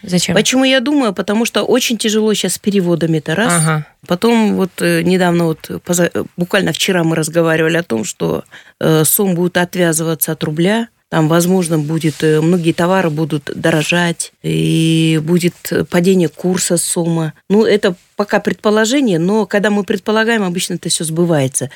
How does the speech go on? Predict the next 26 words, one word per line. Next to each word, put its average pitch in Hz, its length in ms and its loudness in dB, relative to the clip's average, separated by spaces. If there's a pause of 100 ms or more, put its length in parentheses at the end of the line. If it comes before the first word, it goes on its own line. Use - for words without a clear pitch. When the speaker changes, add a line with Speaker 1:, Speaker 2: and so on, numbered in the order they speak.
(160)
Speaker 2:
Поэтому, 226 440 2
чтобы 214 460 0
не 220 160 2
было 214 180 0
вот 214 100 -2
таких 214 300 -4
вот 202 120 -4
проблем 220 480 0
вот 165 160 -2
с - 40 -2
переводами, 190 640 0
со 180 160 -2
всеми 185 280 -2
этими, 185 420 -2 (280)
мне 196 240 0
кажется, 202 360 0
вот 175 160 -4
наши 185 280 0
мигранты 180 500 0
будут 165 200 -4
все-таки 160 380 -2
увозить 160 380 0
свои 139 200 -4
семьи 160 580 -4
отсюда. 180 220 0 (180)
Speaker 1:
Мгм. 165 120 0